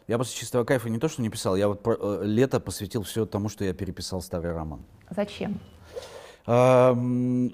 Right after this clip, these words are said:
Speaker 1: он меня перестал удовлетворять. Ну, я же меняюсь. Мы все меняемся. То есть, смотрите, когда вы живёте, например, с одним человеком долго,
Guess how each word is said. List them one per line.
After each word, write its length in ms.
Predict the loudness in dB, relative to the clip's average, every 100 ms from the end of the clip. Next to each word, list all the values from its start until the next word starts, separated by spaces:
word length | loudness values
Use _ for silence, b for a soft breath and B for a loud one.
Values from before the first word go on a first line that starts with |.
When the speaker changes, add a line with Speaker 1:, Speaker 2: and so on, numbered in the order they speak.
| -4
Speaker 1:
он 540 | 0 4 4 4 2
меня 600 | 4 4 6 6 8 6 4
перестал 360 | 0 4 4
удовлетворять. 680 | 4 2 2 2 0 -2 -10 -20 _ _ _ _ _ -2
Ну, 100 | 2
я 160 | 4 4
же 100 | 4
меняюсь. 560 | 2 4 2 0 -8 -20 _ _ _ _ _ _ _ _ _ _ _ _
Мы 120 | -8
все 180 | -4 -4
меняемся. 560 | -2 -2 -6 -10 -16 -20 _ _ _ _ _ _ -8
То 80 | -8
есть, 140 | -8 b b b b _ _ _ _ _ _ _ _ _ _ _ _ _
смотрите, 440 | 2 4 4 0 -8 b b
когда 260 | -2 4 6
вы 80 | 6
живёте, 360 | 6 4 4
например, 320 | 0 -2 -2 0
с 60 |
одним 240 | 0 0 0
человеком 580 | 4 6 6 2 -2 2
долго, 440 | 4 4 -2 -8